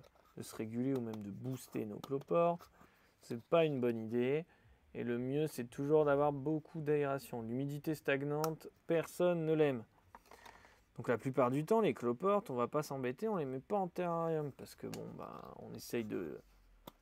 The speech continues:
de faire au moins cher, parce que quand on est vraiment fan de cloportes, généralement on en a plein. Si on commence à mettre un terrarium, et cetera, par colonie de cloportes, bah, on est vite ruiné. Donc bah, méfiez-vous des boîtes que vous achetez.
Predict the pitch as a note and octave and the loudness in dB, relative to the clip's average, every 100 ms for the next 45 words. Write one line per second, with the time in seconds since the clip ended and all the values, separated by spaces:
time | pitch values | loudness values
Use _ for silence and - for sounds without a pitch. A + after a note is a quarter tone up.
0 | - B2 - A#2+ G#2 A2 C3 - G3 F#3+ | -6 -6 -2 -2 -2 -4 -4 -2 0 0
1 | F3+ - - B2 A#2+ A#2 G#2+ A2 A#2 C3+ | -2 -8 -8 -8 -8 -8 -6 -4 -4 -2
2 | C3+ B2 - A#2 A2 A2 - A#2 B2+ A#2 | -4 -6 -6 -6 -4 -6 -2 -2 0 -4
3 | A2+ G#2+ G#2 A#2 A#2+ A2 G#2 B2+ C#3+ F3+ | -4 -8 -6 -4 -4 -4 -4 -4 -2 0
4 | F3+ F3 C3 - A#2+ A#2 A2+ A2+ A2 A2+ | 0 0 -4 -6 -6 -6 -6 -6 -6 -6
5 | A2+ A#2 A#2 A#2 B2 B2 A#2+ A2+ A2+ B2+ | -4 -2 0 0 0 0 -2 -4 -2 0
6 | B2 B2 - - _ _ _ - C3 A2+ | 0 0 -4 -14 _ _ _ -2 0 0
7 | A2 - A#2 G#2 B2+ - - _ _ _ | -2 -4 -4 -2 -4 -4 -20 _ _ _
8 | _ _ _ - A2 A2 B2 - G#2+ D2+ | _ _ _ -6 -4 -2 -4 -6 -8 -8
9 | - _ _ _ - _ _ _ _ C3 | -14 _ _ _ -20 _ _ _ _ -2
10 | B2+ - A#2+ A#2+ D3+ D#3+ - C#3 C3 B2+ | 0 4 2 4 4 4 2 2 2 0
11 | B2 A#2 A2+ A#2+ - G#2+ F#2+ G#2+ A#2 B2+ | 0 0 4 4 4 -6 -10 -2 0 0
12 | - E3 E3 E3+ | 2 6 8 6